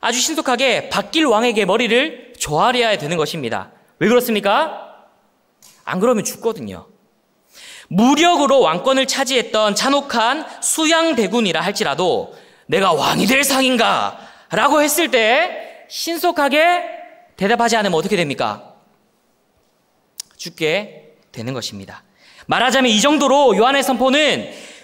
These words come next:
"회개하지 않으면 안 된다. 회개하지 않으면 멸망할 것이다"라고 하는 그 메시지를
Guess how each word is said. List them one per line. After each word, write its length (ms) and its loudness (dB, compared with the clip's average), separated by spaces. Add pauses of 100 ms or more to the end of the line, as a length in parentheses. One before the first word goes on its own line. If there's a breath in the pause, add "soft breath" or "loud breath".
(140)
"회개하지 680 4
않으면 460 0
안 220 -4
된다. 520 0 (340 loud breath)
회개하지 480 4
않으면 760 2
멸망할 640 4
것이다"라고 680 0
하는 280 0
그 100 0
메시지를 1000 -2